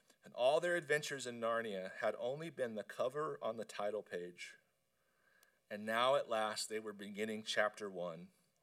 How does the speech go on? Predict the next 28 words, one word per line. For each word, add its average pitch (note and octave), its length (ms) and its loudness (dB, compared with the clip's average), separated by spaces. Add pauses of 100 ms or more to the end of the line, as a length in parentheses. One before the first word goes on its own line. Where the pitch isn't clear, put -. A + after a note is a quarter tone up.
(380)
of F#2 220 -4
the G2 80 -10
great G#2+ 380 -2
story, E2+ 520 -2 (840)
which - 260 -4
no G#2+ 160 6
one C3 240 6
on A#2+ 180 8
earth B2 260 2
has G2 240 -2
ever A2 240 2
read, F#2 280 2 (1160)
which - 220 -6
goes A#2 240 2
on B2 260 6
forever, G2+ 580 2 (1500)
in G#2+ 140 -4
which F#2+ 240 -4
every B2+ 300 2
chapter F#2 580 0 (440)
is G2+ 160 -10
better F2 440 0 (760)
than F#2+ 140 -6
the G2 80 -6
one F2+ 200 -6
before. E2 440 -16 (2250)
If - 160 -18
that D3+ 340 -4